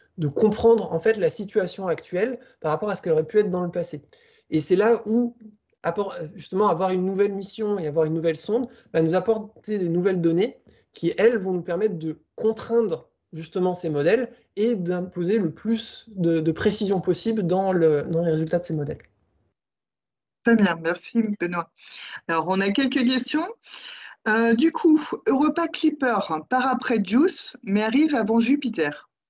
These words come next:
Speaker 2: Pourquoi ? Est-ce que c'est parce qu'elle est américaine ?
Speaker 1: Euh, la, la réponse actuelle est oui. <laughs> C'est parce qu'elle est américaine, mais pourquoi, euh, en étant américain, on arrive plus vite ?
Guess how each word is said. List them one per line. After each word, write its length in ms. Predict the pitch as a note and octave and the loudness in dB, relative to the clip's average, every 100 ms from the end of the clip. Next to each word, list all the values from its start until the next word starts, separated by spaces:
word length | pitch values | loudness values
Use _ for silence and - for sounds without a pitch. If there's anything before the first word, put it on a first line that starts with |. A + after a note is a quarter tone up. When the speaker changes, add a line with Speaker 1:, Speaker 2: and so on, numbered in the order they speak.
| _ _ | _ _
Speaker 2:
Pourquoi ? 460 | C#4 D4 - A3 F#3 | 2 2 2 0 0
Est-ce 240 | G3 - | -2 0
que 100 | D#4 | 0
c'est 180 | D#4 C4 | 2 0
parce 160 | A3+ | 0
qu'elle 160 | A#3 A#3 | 0 2
est 60 | A3 | 4
américaine ? 580 | G#3 G#3 G#3 D4+ D4+ A#3 _ _ _ _ _ _ - - - - - - - - - - | 2 2 0 -2 -2 -4 _ _ _ _ _ _ -18 -18 -20 -20 -20 -20 -20 -16 -8 0
Speaker 1:
Euh, 960 | - E3 E3 E3 D#3+ D#3 D3 D#3 - F2+ - _ - | 6 10 10 10 8 6 4 2 -4 -12 -18 _ -6
la, 140 | E3 G#2+ - _ _ _ _ | -4 -4 -10 _ _ _ _
la 160 | F3+ E3 | -2 0
réponse 220 | G3+ G#3+ - A#3 | 0 -2 -8 -6
actuelle 340 | G#3+ A3 G#3+ | -4 -2 -2
est 60 | F3+ | -2
oui. 300 | D#3+ A3+ - | -6 -6 -4
<laughs> 60 | - - - F#3 - C4 G3+ G3+ - - - | -4 -2 -2 -2 -2 -2 -4 -8 -12 -20 -10
C'est 60 | |
parce 160 | E3+ G#3 | -6 -4
qu'elle 140 | A3+ | -4
est 40 | G3 | -4
américaine, 520 | F#3 E3+ E3 G#3+ A3+ | -4 -4 -2 -2 -2
mais 80 | E3 | -6
pourquoi, 380 | F#3 - G#3+ | -10 -4 -2
euh, 420 | G#3+ - E3+ D#3+ D3+ | -2 -2 0 0 0
en 100 | D3+ | -4
étant 160 | E3 F3+ | -4 0
américain, 420 | E3+ E3+ E3+ F#3+ | 2 0 0 -2
on 120 | E3 | 0
arrive 180 | C#3+ C3+ | -2 -4
plus 160 | - D#3+ | -6 -2
vite ? 240 | A3 - | -2 -4